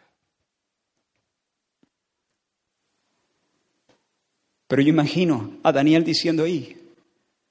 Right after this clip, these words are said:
no soy Belsasar, yo soy Daniel. Yo soy Daniel, Dios es mi juez".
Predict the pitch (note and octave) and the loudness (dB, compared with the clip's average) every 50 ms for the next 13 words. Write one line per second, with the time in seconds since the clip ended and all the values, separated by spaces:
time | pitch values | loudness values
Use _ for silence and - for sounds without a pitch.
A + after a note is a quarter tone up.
0 | _ _ - D3+ D#3 - - E3 D#3 C3+ A2+ C#3+ - - - - - - C3 C#3+ | _ _ -8 -6 -4 -2 -2 -2 -2 -2 -4 -4 -6 -4 -4 -6 -6 -6 -10 -12
1 | C#3+ - - - _ _ _ _ _ _ _ _ _ _ _ _ _ _ _ _ | -14 -18 -20 -20 _ _ _ _ _ _ _ _ _ _ _ _ _ _ _ _
2 | _ - - - - D#3 C#3+ C#3+ C3 C#3 A2 G2 F#2 - - - - - _ _ | _ -10 -6 -4 -2 -2 -2 -4 -4 -6 -6 -8 -10 -14 -20 -20 -20 -20 _ _
3 | _ _ _ _ _ _ _ _ _ _ _ _ _ _ _ _ _ _ _ _ | _ _ _ _ _ _ _ _ _ _ _ _ _ _ _ _ _ _ _ _
4 | _ _ _ A#2 A#2 - E3+ E3+ D#3+ E3 E3 D#3+ F3 F#3 D#3 A#2+ G#2 G2+ - - | _ _ _ -8 -4 -2 0 0 0 0 0 0 0 0 -2 -4 -8 -12 -16 -20
5 | - - - _ _ _ _ _ _ _ _ _ _ - D#3 E3+ F3+ F#3+ D#3 C#3+ | -20 -20 -20 _ _ _ _ _ _ _ _ _ _ -6 0 2 2 2 2 -2
6 | C3 - - - _ F3+ E3+ D3 A2 - - - - _ D3 D#3 E3+ D3 - - | -8 -16 -18 -10 _ -2 -2 -2 -4 -8 -14 -16 -16 _ -10 -8 -6 -6 -8 -10
7 | - - - - - F3 D3+ - - - - | -16 -20 -14 -8 -8 -8 -8 -8 -12 -18 -20